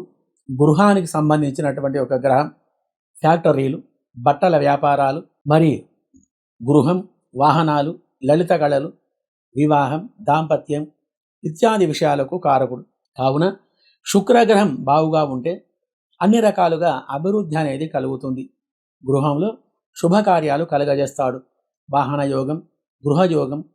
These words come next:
కలగజేసేటువంటి యొక్క గ్రహం కావున ఈరోజు వీరికి మరి శుక్రుడు మరియు చంద్రగ్రహం యొక్క శుభ కలయిక వలన ఈరోజు మీ యొక్క వ్యాపారంలో మంచి ఫలితాలు అనేటివి కలిగి ఉంటాయి.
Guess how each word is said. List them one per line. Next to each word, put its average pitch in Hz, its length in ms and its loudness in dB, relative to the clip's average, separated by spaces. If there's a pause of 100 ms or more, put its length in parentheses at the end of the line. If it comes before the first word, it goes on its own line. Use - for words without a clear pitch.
(360)
కలగజేసేటువంటి 165 880 2
యొక్క 139 180 -4
గ్రహం 131 400 -4
కావున 156 400 0 (640)
ఈరోజు 214 380 4
వీరికి 170 420 2 (460)
మరి 135 220 -2
శుక్రుడు 208 480 0
మరియు 151 480 0
చంద్రగ్రహం 165 680 -2
యొక్క 151 220 -2 (560)
శుభ 180 320 4
కలయిక 143 400 -2
వలన 185 340 2 (480)
ఈరోజు 214 320 4
మీ 180 120 2
యొక్క 165 220 2
వ్యాపారంలో 151 760 0 (460)
మంచి 202 320 2
ఫలితాలు 156 460 0
అనేటివి 139 340 -6
కలిగి 131 280 -6
ఉంటాయి. 135 400 -2